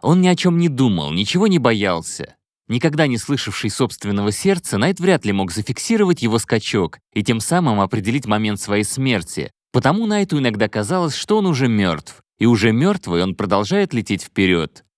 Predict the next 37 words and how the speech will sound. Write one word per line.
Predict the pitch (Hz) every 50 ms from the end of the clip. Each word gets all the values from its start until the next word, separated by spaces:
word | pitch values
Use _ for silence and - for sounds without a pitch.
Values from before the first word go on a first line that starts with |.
| _ _ -
Его | 98 107 113 117 123
неулыбающиеся | 123 123 123 123 139 123 123 123 113 98 90 - - - 92 87 - 104 87
губы | 87 - 220 185 190 180
были | 135 131 117 107
плотно | - - 101 101 98 - 98 98 98
сжаты. | 95 92 92 95 104 90 80 - _ 80 73 - - _ _ _ _ _ -
Дороги, | 98 92 110 101 101 107 139 165 165 127 110 104
улицы, | 95 101 123 139 131 123 107 - - 101
овраги, | 92 92 92 90 98 107 120 127 127 113 110 110 104 98 - _ _
и | - 92
опять | 101 104 - 190 170 117
дороги, | 95 101 95 90 98 107 139 147 127 107 104
бордюры, | 90 80 92 90 90 87 - 104 110 127 139 131 127 117 98
запрещённые | 87 104 - 98 95 - - - 196 165 131 107 98 90
полосы. | 87 - - - 113 135 143 127 113 - - - - 95 92 92 - _ _ _ _
Найт | - 139 170 160 175
любил | 190 190 151 156 143 113 110
ночь | 120 165 196 151 110
за | 95 104 95
отсутствие | 92 - - 120 104 - - 104 104 107 107
людей, | 113 127 120 104 127 127 107 90
за | 76 87 92
её | 92 87 87 87
слепоту. | - - - 98 90 - 92 92 - _ - 110 95 82 73 - _ _ _ _ -
Волосы | 92 92 98 143 190 196 180 151 - - 156
его | 151 143 147 147
трепал | - 104 - - - 135 143 131
ледяной | 117 107 90 92 92 92 95 98 95
ветер, | 87 90 101 92 85 - - 78 -
и | - 92
оттого | 95 92 - - 107 107 131 175 185
они | 180 170 170 165
казались | - - 98 82 90 92 87 87 87 -
словно | - - 110 139 170 160 156 147 139
вставшими | - - - 95 87 85 - - - 90 90
на | 87 90 87
дыбы. | 87 95 92 90 90 87 80 -